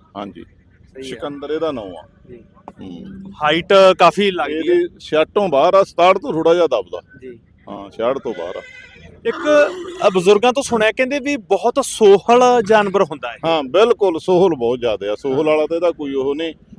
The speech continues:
Speaker 1: ਪਰ ਜ਼ਿਆਦੇ ਅਸੀਂ ਕਰਤੇ ਲੋਕਾਂ ਨੇ।
Speaker 2: ਅੱਛਾ, ਉਹ ਕਿਵੇਂ?
Speaker 1: ਉਹ ਅਸੀਂ ਹਰ ਵਕਤ ਇਹਨਾਂ ਨੂੰ ਬਾਉਂਡ ਰੱਖਦੇ ਆ।
Speaker 2: ਹਾਂ।
Speaker 1: ਇਹ ਜੰਗਲੀ ਜਾਨਵਰ ਸੀ ਅਸਲ।
Speaker 2: ਅੱਛਾ।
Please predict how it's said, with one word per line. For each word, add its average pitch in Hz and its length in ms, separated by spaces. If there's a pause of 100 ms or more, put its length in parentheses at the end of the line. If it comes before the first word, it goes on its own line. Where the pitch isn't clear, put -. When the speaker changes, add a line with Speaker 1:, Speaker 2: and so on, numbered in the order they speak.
(100)
Speaker 1:
ਪਰ 180 180
ਜ਼ਿਆਦੇ 180 580
ਅਸੀਂ 170 220
ਕਰਤੇ 156 320
ਲੋਕਾਂ 139 340
ਨੇ। 117 80 (200)
Speaker 2:
ਅੱਛਾ, - 200
ਉਹ - 300
ਕਿਵੇਂ? 226 340 (220)
Speaker 1:
ਉਹ 208 260
ਅਸੀਂ 202 140
ਹਰ 190 180 (100)
ਵਕਤ 196 220
ਇਹਨਾਂ 208 200
ਨੂੰ 226 120
ਬਾਉਂਡ 175 220
ਰੱਖਦੇ 170 360
ਆ। 160 140 (180)
Speaker 2:
ਹਾਂ। 156 220
Speaker 1:
ਇਹ 208 80
ਜੰਗਲੀ 180 440
ਜਾਨਵਰ 196 360
ਸੀ 123 220
ਅਸਲ। 104 200
Speaker 2:
ਅੱਛਾ। - 440